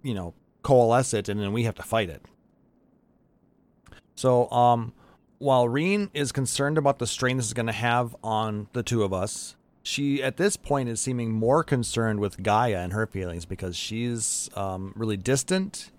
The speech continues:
and has been extremely combative. Um, so she decides she's gonna go try and talk with Gaia and see what's bothering her. And she brings up,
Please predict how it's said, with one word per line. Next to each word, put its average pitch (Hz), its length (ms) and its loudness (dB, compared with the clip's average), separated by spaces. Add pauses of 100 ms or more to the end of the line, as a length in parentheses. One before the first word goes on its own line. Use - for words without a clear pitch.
(120)
and 127 140 -2
has 113 140 -2
been 120 220 -4
extremely 110 1040 -2
combative. 92 640 -6 (960)
Um, 87 420 -4 (460)
so 131 160 2
she 165 160 -2
decides 185 400 -2
she's 160 120 -4
gonna 156 140 2
go 143 80 6
try 139 220 0
and 123 100 -2
talk 143 320 2
with 143 140 -2
Gaia 85 400 -4 (120)
and 151 160 -4
see 160 120 -2
what's 151 140 -2
bothering 123 500 2
her. 92 200 -8 (680)
And 117 420 -4
she 147 220 -4
brings 185 420 -2
up, 190 180 -2